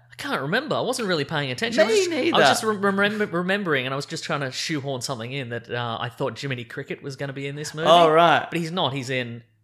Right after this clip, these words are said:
Speaker 1: Pinocchio, right?
Speaker 2: Yes.
Speaker 1: Okay.
Speaker 2: Why wasn't the mouse Mickey Mouse?
Speaker 1: See, exactly.
Speaker 2: Mm.
Speaker 1: But the voice of Jiminy Cricket is the crow, is the main crow in this.
Speaker 2: Right,
Speaker 1: That's
Speaker 2: okay.
Speaker 1: why, that's why I sort of remember that. I feel like maybe Jiminy Cricket should have been the Nick Fury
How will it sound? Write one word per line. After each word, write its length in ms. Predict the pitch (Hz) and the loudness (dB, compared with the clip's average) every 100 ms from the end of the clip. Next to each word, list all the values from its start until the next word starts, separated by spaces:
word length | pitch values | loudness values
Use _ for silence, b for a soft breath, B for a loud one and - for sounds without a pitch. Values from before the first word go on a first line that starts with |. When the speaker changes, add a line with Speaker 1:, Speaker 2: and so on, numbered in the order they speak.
| _ | _
Speaker 1:
Pinocchio, 460 | 147 139 131 117 98 | -6 -4 -4 -6 -8
right? 180 | 101 151 | -8 -8
Speaker 2:
Yes. 500 | 160 160 110 - - - | 0 2 2 -4 -10 -6
Speaker 1:
Okay. 300 | 143 143 117 | -6 -2 -2
Speaker 2:
Why 80 | 330 | -2
wasn't 280 | 339 302 233 | -4 -4 -8
the 60 | 165 | -6
mouse 360 | 131 185 - | -6 -6 -8
Mickey 260 | 302 311 226 | -8 -8 -6
Mouse? 560 | 165 117 85 - - _ _ _ _ _ - | -6 -6 -8 -12 -16 _ _ _ _ _ -12
Speaker 1:
See, 420 | - 120 127 220 | -6 -4 -4 -4
exactly. 440 | 156 139 175 170 110 | -6 -4 -4 -2 -6
Speaker 2:
Mm. 200 | - 165 | -4 -4
Speaker 1:
But 100 | - | -2
the 80 | |
voice 400 | 156 139 190 196 | -2 0 0 0
of 180 | 123 135 | -4 -4
Jiminy 240 | 147 135 120 | -4 -4 -8
Cricket 300 | - 117 117 | -6 -6 -8
is 140 | 107 | -10
the 60 | 101 | -14
crow, 260 | - 107 | -10 -10
is 180 | - 117 | -10 -12
the 80 | 113 | -12
main 240 | 107 101 | -10 -12
crow 240 | 101 107 98 | -10 -10 -10
in 80 | |
this. 300 | 98 - - - | -12 -16 -14 -4
Speaker 2:
Right, 260 | 135 131 | 0 2
Speaker 1:
That's 160 | 120 120 | 0 0
Speaker 2:
okay. 100 | 131 | 0
Speaker 1:
why, 40 | 131 | 0
that's 160 | 139 147 | -4 -2
why 100 | 127 | -2
I 20 | |
sort 180 | 120 123 | -2 -2
of 60 | |
remember 300 | 113 113 104 98 | -4 -6 -8 -8
that. 260 | 104 82 - _ b b b | -6 -8 -12 _ b b b
I 80 | |
feel 200 | 160 208 | 2 4
like 180 | 180 160 | 2 2
maybe 180 | 151 156 | 0 -2
Jiminy 300 | 135 156 143 | -2 -2 -2
Cricket 320 | 120 151 143 | -2 -4 -4
should 140 | - 139 | -8 -6
have 60 | |
been 120 | 127 | -4
the 60 | 123 | -6
Nick 180 | 123 120 | -8 -10
Fury 460 | - 127 151 185 | -8 -4 -4 -6